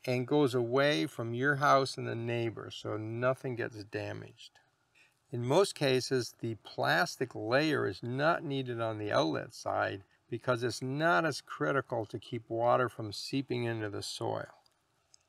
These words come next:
Now, except for the plants and some aesthetic features, your rain garden is finished. So I'll deal with the plants in my next video, and when it's done,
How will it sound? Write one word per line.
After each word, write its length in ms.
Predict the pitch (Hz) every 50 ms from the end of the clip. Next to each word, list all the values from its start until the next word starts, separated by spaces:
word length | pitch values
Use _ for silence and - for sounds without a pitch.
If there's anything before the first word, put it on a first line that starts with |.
| _ _ _ -
Now, 180 | 147 156 160
except 340 | 165 143 - - 226 226 -
for 100 | - 185
the 100 | 143 135
plants 800 | 113 - - - 180 185 190 180 156 139 135 156 170 - - 156
and 460 | 151 147 143 139 139 139 139 143 131
some 260 | - - 147 139 135
aesthetic 480 | 135 123 - - - 175 185 185 - -
features, 540 | - 143 131 127 - - 170 - 202 156
your 200 | 139 165 175 -
rain 240 | 180 170 170 185 196
garden 320 | 175 170 160 160 156 160 156
is 120 | 139 -
finished. 580 | - - - 185 240 214 113 - - - - - _ _ _ _
So 240 | - - 165 165
I'll 100 | 170 170
deal 260 | 160 - 226 247 269 247
with 140 | 226 202
the 100 | - 185
plants 600 | 147 - - - - 170 170 175 175 175 - -
in 140 | 165 156 147
my 160 | 139 135 135
next 380 | 139 143 147 156 170 - - -
video, 680 | 147 139 131 135 147 147 135 117 104 101 107 113 123 127
and 220 | 127 127 131 131
when 180 | 131 139 147 165
it's 280 | 190 226 - - -
done, 480 | - - 170 151 123 110 110 117 139